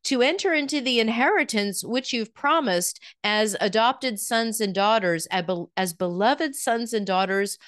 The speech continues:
of the Father, of the Heavenly Father, of the King of Kings and the Lord of Lords. We're preparing to fully embrace that adoption, that life. And we have to live through life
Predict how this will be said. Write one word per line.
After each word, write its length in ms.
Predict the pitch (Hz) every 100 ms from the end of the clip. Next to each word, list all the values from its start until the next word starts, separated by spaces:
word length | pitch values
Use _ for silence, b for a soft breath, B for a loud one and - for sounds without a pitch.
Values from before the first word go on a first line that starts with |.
| B -
of 320 | 175 165 156
the 160 | 170 165
Father, 720 | - 175 160 165 156 143 139
of 240 | 160 151
the 80 | 160
Heavenly 440 | 165 190 196 185
Father, 400 | 170 156 156 160
of 160 | - 147
the 80 | 156
King 300 | - 269 254
of 160 | 240
Kings 400 | - 220 185 156
and 160 | 165 160
the 80 | 160
Lord 260 | 175 196
of 140 | 208 190
Lords. 340 | 180 175 170 B B -
We're 180 | 247 320
preparing 880 | 320 - 240 269 285 202 147 156 170 _ b b b
to 200 | - 233
fully 760 | - - 285 330 330 220 196 -
embrace 720 | 190 170 202 202 220 - -
that 420 | 180 180 180 185 - _ _ _ _ 190
adoption, 800 | 175 185 269 - - 180 131 - _ -
that 220 | 202 175
life. 640 | 190 196 330 214 120 - - _ _ _ _ B B -
And 260 | 240 233
we 340 | 214 262 285 277
have 200 | 262 233
to 120 | 220
live 280 | 220 254 240
through 260 | - 311
life 460 | 254 139 - 147